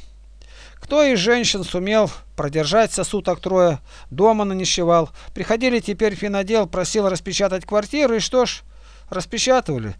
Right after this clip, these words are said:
Черт с тобой, живи до следующего указа. В тех малых телящих товарных вагонах, в которых полагается перевозить восемь лошадей или тридцать два солдата,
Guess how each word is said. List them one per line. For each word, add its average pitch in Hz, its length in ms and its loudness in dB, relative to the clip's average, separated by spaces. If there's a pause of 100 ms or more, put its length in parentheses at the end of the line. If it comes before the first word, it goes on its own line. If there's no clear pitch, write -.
Черт - 300 -2
с - 120 -14
тобой, 139 360 -2
живи 208 300 -6
до 151 120 -4
следующего 131 540 -6
указа. 117 440 -4 (760)
В - 140 -14
тех 208 280 2
малых 196 380 4
телящих 185 500 2
товарных 175 540 2
вагонах, 175 500 2
в - 40 -18
которых 170 440 -2
полагается 165 640 0
перевозить 170 480 -2
восемь 160 340 -2
лошадей 180 460 -2
или 151 160 -4
тридцать 165 380 -10
два 165 140 0
солдата, 180 600 0